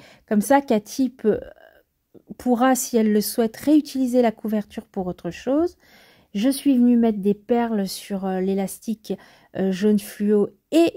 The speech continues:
des rubans. Et donc à l'intérieur, euh, j'ai, euh, fait, euh, un petit livret où j'ai mis plein de petits tamponnages. J'ai également, euh, recyclé un emballage de stickers en pochette.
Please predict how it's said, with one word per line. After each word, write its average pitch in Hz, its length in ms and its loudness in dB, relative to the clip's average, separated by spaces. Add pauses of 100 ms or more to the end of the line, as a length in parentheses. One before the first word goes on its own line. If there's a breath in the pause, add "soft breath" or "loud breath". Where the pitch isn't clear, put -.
des 196 240 -2
rubans. 185 540 -2 (460 loud breath)
Et 208 80 4
donc 320 240 2
à 254 80 4
l'intérieur, 220 720 0 (400 soft breath)
euh, 202 240 0
j'ai, 226 480 0
euh, 202 260 0
fait, 247 400 -2
euh, 196 160 0
un 247 160 0
petit 254 220 -8
livret 220 480 -2
où 233 140 0
j'ai 202 240 0
mis 208 180 2
plein 320 280 2
de 302 120 2
petits - 240 -8
tamponnages. 214 800 -2 (380 loud breath)
J'ai 202 180 0
également, 262 800 2
euh, 196 300 0
recyclé 240 680 -2
un 214 180 2
emballage 233 680 2
de 202 80 0
stickers 277 760 -2 (420 loud breath)
en 370 160 4
pochette. - 720 -2